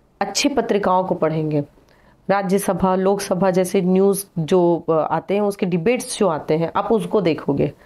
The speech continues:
अच्छे डिबेट्स को देखोगे। तो उसमें जो स्कॉलर्स आते हैं, उसमें जो विषय विशेषज्ञ आते हैं, उनमें जो, अ, उनके जो दृष्टिकोण होते हैं, वो पूरी उनकी लाइफ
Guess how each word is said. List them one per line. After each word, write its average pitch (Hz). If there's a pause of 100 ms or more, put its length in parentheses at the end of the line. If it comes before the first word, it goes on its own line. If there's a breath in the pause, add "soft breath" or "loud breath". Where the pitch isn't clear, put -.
(420 soft breath)
अच्छे 226
डिबेट्स 170
को 165
देखोगे। 147 (500 soft breath)
तो -
उसमें 262
जो 320
स्कॉलर्स 185
आते 165
हैं, 170
उसमें 185
जो 185
विषय 175
विशेषज्ञ 170
आते 151
हैं, 165 (360 loud breath)
उनमें 254
जो, 294
अ, 220
उनके 214
जो 233
दृष्टिकोण 208
होते 170
हैं, 175 (420 loud breath)
वो 262
पूरी 262
उनकी 330
लाइफ 208